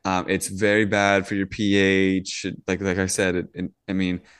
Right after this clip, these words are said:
it burns your teeth, whatever. It's bad. Coca-Cola is bad. Like, come on, let's effing admit it. It's bad. Okay. So you type into Google Coca-Cola bad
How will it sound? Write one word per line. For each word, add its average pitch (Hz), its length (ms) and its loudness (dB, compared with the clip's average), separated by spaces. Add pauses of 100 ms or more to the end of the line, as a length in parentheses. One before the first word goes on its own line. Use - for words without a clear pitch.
(200)
it 95 160 -4
burns 110 300 2
your 98 80 -2
teeth, - 240 -4
whatever. 101 280 2
It's 98 140 0
bad. - 320 -2 (220)
Coca-Cola 123 380 2
is 90 120 -4
bad. 55 320 -4
Like, 95 140 -2
come 135 180 0
on, 127 160 2
let's 139 220 0 (360)
effing 165 400 4
admit 156 420 6
it. 151 320 2 (380)
It's 139 220 6
bad. 110 500 0 (580)
Okay. 120 280 -4 (240)
So - 160 0
you 120 80 6
type 127 260 2
into 120 200 2
Google 120 340 0
Coca-Cola 110 800 0
bad 113 540 0